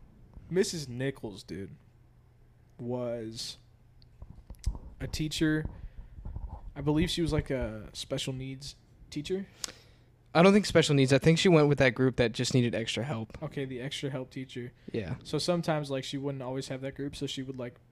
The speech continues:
Speaker 1: and so if a teacher needed it, she would, like, sub for 'em.
Speaker 2: Yeah.
Speaker 1: So she subbed for our seventh grade teacher, and we were doing, like, a group sheet on something, and we needed help, and we came over and asked her a question. <laughs>
Speaker 2: We were on the beanbag. I vividly remember, like, this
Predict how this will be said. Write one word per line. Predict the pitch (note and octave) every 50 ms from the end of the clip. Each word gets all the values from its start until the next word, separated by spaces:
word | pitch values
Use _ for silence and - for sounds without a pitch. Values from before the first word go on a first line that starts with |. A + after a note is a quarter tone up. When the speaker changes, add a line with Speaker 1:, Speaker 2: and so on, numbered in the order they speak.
| _ _ _ _ _
Speaker 1:
and | - C#3 C#3+ C#3 - C3
so | - - D#3 C3+
if | C3+ C3+ -
a | C#3+
teacher | - C#3+ C#3 - C#3+
needed | C3+ C3+ C3 C3 C#3 C#3 C3+
it, | C3+ C3+ - - _
she | - - D3
would, | C3+ B2+ B2
like, | C3 A#2+ A2+
sub | - - B2+ A#2 A#2+ C#3+
for | - D#3 D#3+ E3 E3+
'em. | F3 F#3+ - _ _ -
Speaker 2:
Yeah. | B2+ B2 A#2 A2+ A2+
Speaker 1:
So | A#2 - C#3+
she | - - C#3+ C#3+
subbed | - - - D#3 D3+ D#3+ D#3 D3 C#3+
for | - - C#3 C3+
our | C3
seventh | C3 - C#3+ C#3 C#3+ D3
grade | - C#3 B2+ C3 C#3
teacher, | - C3+ C#3 - - B2+ B2 B2+ C3+ _ _ _ _ - -
and | C#3+ C#3
we | C#3+ C#3+
were | C#3 C#3
doing, | C#3 C#3+ C#3+ C#3
like, | C3+ C3+ -
a | B2
group | A#2+ - - C#3 C#3+ C#3 -
sheet | - - - - C3+ C#3 C3+ - - - - _ -
on | G#2+ G#2 -
something, | - - C3 C3+ C#3 C3 - - B2+ B2+ - - - - _ _ _ - - - _ - _ _ - _ -
and | - C#3 C3+ C3
we | C3+ C#3
needed | D3+ C#3+ C#3 C#3 C#3+ C3+
help, | C3 C#3+ C3+ C3
and | D3 C#3+
we | C#3 C3
came | - D3 C#3+ C#3+
over | C#3 C3+ C3+
and | C3+
asked | B2+ B2+ - -
her | C3 B2
a |
question. | - - C3 C3+ - - C3+ - E3 - -
<laughs> | E3 - - - - - - - - - - - _ - B3+ - - - -
Speaker 2:
We | - C#3
were | C#3+
on | D3 C#3+
the | C#3
beanbag. | B2+ - C3 C3+ C3+ C3 B2+ A#2+ - - A#2+
I | A#2 B2
vividly | A#2+ - - C3+ C#3 D3 D#3 D#3 D#3 D3+ D3
remember, | C#3+ C3+ B2+ B2+ B2+ B2+ B2 B2
like, | A#2+ A#2 A#2 A#2+ A#2 -
this | B2 A#2+ - - - -